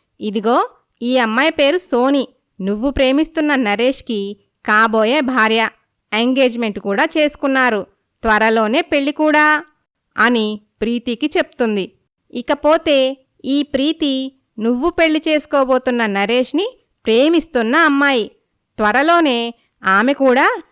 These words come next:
నీలాగే పెళ్లి చేసుకోవాలనుకుంటుంది" అని సోనీకి చెప్తుంది.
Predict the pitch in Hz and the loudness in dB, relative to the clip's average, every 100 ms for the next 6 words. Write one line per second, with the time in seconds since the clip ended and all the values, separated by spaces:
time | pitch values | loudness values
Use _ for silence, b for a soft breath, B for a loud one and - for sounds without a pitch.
0 | _ - 208 262 277 254 214 349 - 247 | _ -6 0 2 2 2 2 -2 0 0
1 | 262 302 240 - 220 269 330 285 269 262 | 0 0 0 0 0 0 2 0 0 0
2 | 262 254 262 247 _ _ _ _ - 262 | 0 0 -2 -4 _ _ _ _ 0 2
3 | 240 226 226 _ - - 220 233 302 269 | 2 0 -4 _ -14 -2 2 2 2 0
4 | 302 311 277 - 240 220 180 | -2 -2 -4 -2 -2 -2 -4